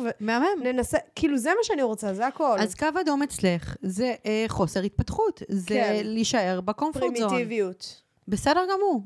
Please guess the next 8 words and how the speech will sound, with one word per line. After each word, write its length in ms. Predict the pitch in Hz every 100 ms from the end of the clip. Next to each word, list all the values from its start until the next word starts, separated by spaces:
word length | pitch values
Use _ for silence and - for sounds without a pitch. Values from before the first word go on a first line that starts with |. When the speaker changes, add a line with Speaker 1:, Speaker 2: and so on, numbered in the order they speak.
| 202
Speaker 2:
זה, 120 | 196
Speaker 1:
כן. 160 | 202 190
Speaker 2:
זה 200 | 214 208
בסדר 520 | 214 202 - 320 370
להציב 440 | 330 226 - 311 320
את 120 | 277
זה. 140 | 202 160 _ _ - - - _ -
אבל, 360 | 185 190 185